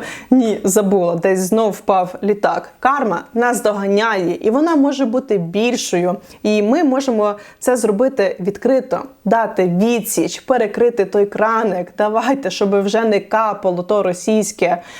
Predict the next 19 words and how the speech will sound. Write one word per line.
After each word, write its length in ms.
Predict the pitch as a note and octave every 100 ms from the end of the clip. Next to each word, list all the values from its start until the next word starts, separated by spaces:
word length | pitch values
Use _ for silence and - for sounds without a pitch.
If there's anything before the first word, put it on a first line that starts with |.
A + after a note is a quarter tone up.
| - -
музло 760 | A3 F#3+ F#3+ F#3+ G#3+ C4+ A#3+
у 100 | G3+
наші 680 | G3 G#3 A3 - G#3 G3 - -
вуха. 480 | G3+ B3+ B3+ - - E3+ -
Як 240 | D4+ F4 F4
це 80 | G#3+
можна 260 | A3 A3
зробити 400 | G3 F#3 A3 A3
на 100 | F#3+
прикладі 540 | F#3 A3 A3 F#3 F#3+ F#3 - -
Spotify? 840 | - - A#3+ A#3 G3+ - A3 F3+ F3 - - -
Налаштувати, 1000 | B3 A3 G3+ - G#3 G3+ G3+ E3+ - F3
знайти 400 | G#3+ A3+ D4+ C4
того 300 | C4+ A#3 G#3
артиста 580 | F#3 - A#3+ B3 - -
у 80 | G3+
трендах 580 | - F#3+ A3+ B3 F#3 E3+ - -
і 80 |
тицнути. 960 | A3+ - B3 B3 - G#3 F#3 F3+ E3+